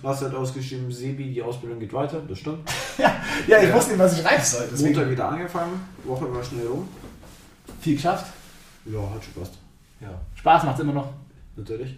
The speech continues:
Speaker 2: Sehr gut. Aber Fan, Fan haben auch gut getan, oder? Da startet man vielleicht wieder mit so ein bisschen neuen Elan rein. War zumindest bei mir bei der Uni so.
Speaker 1: Echt? Nö, also ich finde, ich hatte euch, also ich hatte euch immer viel Elan.
Speaker 2: Ach so, okay. Nee, bei mir war's schon
Speaker 1: Und,
Speaker 2: so.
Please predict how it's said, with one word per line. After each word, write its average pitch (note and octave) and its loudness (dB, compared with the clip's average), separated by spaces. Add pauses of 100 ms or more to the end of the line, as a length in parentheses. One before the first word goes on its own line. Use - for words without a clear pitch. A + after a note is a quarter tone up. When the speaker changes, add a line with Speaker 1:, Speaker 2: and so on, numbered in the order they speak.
Speaker 2:
Sehr - -14
gut. - -8 (300)
Aber E3+ 6
Fan, G3+ 0
Fan F3+ 2
haben C#3+ 2
auch A#2+ -2
gut - -12
getan, - -10
oder? D#3+ 2
Da C#3+ 4 (260)
startet D3+ 2
man C3+ -2
vielleicht C#3 2
wieder C#3+ 2
mit C3 0
so C#3+ 2
ein C3 4
bisschen C#3+ 2
neuen C3+ 2
Elan A#2+ 0
rein. - -4
War - 4
zumindest E3 0
bei E3 2
mir D3+ 0
bei D3 2
der C#3 2
Uni A2 -4
so. F2+ -10
Speaker 1:
Echt? - -6
Nö, C3+ -4 (180)
also A#2+ -4
ich A#2 -12
finde, A2+ -10
ich - -12
hatte G#2+ -10
euch, - -14
also A2 -14
ich A2 -12
hatte G2+ -8 (100)
euch G2 -10
immer C3 -6
viel G#2 -8
Elan. G#2+ -8 (120)
Speaker 2:
Ach C#3 -6
so, D3 0
okay. A#2+ -2
Nee, G3 -2
bei G#3 8
mir G#3+ 4
war's G#3 6
schon A3+ 6
Speaker 1:
Und, - -2
Speaker 2:
so. G3+ 0